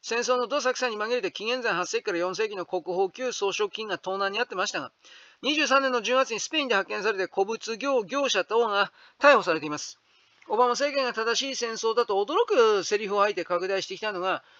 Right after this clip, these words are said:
アフガニスタン戦争でありますが、に-、二千二十一年八月十一日にバイデン自称大統領は撤退を命じて、各地におよそ七十億ドルの武器を置き去りにした。ほとんどは爆破、施設を破壊したというのは、これは嘘でしょう。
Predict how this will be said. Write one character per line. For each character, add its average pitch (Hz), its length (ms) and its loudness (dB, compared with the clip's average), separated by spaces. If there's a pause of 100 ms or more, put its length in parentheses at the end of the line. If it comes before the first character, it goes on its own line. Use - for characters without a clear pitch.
(140)
ア 190 120 4
フ 208 100 2
ガ 220 100 0
ニ 220 160 -6
ス - 60 -10
タ 214 140 0
ン 196 60 -4
戦 254 160 2
争 208 160 -2
で 175 80 0
あ - 20 2
り 202 100 -4
ま 226 80 -4
す 175 80 -8
が、 160 160 -4 (340)
に-、 226 320 -2
二 262 140 0
千 330 160 0
二 294 140 2
十 285 60 0
一 240 140 -2
年 233 80 2
八 220 160 2
月 247 120 2
十 247 200 -2
一 254 80 0
日 202 80 -2
に 170 60 -4
バ 226 160 6
イ 262 60 8
デ 208 100 -4
ン 190 40 -4
自 170 100 -4
称 208 120 2
大 220 120 2
統 214 40 -2
領 220 80 2
は 185 60 2
撤 180 160 -2
退 214 200 0
を 202 40 0
命 247 260 2
じ 165 120 -8
て、 139 180 -6 (280)
各 220 200 4
地 220 100 -2
に 214 80 0
お 208 60 0
よ 202 60 0
そ 202 120 0
七 226 260 2
十 247 160 -2
億 294 180 0
ド 320 100 0
ル 277 80 2
の 247 100 2
武 220 180 -4
器 233 140 -2
を 196 80 4
置 160 180 -4
き 180 40 -10
去 262 160 8
り 240 80 0
に 160 100 -4
し - 60 -8
た。 123 100 -10
ほ 151 140 -2
と 349 120 2
ん 359 40 -2
ど 311 80 6
は 233 60 8
爆 196 320 4
破、 147 120 4
施 - 140 -6
設 233 160 -4
を 160 40 2
破 156 60 -4
壊 196 180 2
し - 60 -4
た 233 120 2
と 185 60 -4
い - 20 -2
う - 20 -2
の - 20 -2
は、 - 60 -8
こ 175 80 0
れ 190 60 2
は 202 60 0
嘘 240 160 -4
で 156 60 -8
し 139 80 -6
ょ 127 160 -12
う。 - 160 -20